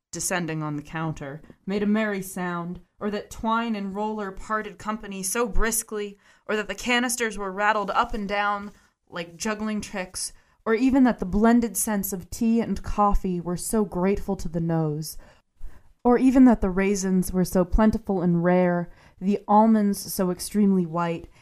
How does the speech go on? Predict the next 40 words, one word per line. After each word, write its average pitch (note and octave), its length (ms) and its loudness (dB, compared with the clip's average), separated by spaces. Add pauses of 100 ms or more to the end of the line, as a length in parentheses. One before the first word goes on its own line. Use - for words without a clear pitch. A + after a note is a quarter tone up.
(100)
and G3 140 0
the F#3+ 60 0
sticks A3+ 420 -4
of F#3+ 80 -4
cinnamon F#3+ 480 0
so F#3 160 -4
long F3+ 420 2
and F3+ 140 0
straight, F3 540 -2 (380)
the A3 120 2
other B3 160 4
spices A3 560 0
so G3+ 200 -2
delicious, F#3+ 760 -4 (300)
the - 80 -6
candied B3 440 2
fruits A#3 380 0
so F#3+ 220 -2
caked A#3 400 0
and G3 120 4
spotted G#3+ 440 6
with F3+ 160 -2
molten G3 340 2
sugar F#3 380 0
as E3+ 180 -2
to - 100 -2
make G3+ 200 4
the - 40 -8
coldest G3+ 540 2
lookers-on F3+ 600 0
feel E3 240 -8
faint F3+ 440 -2 (320)
and F3+ 140 -2
subsequently G3 800 -2
bilious. D#3+ 680 -2 (1000)
Nor G#3 220 6
was A3 160 6
it A#3 100 0
the C#4+ 100 0
figs G3+ 680 -2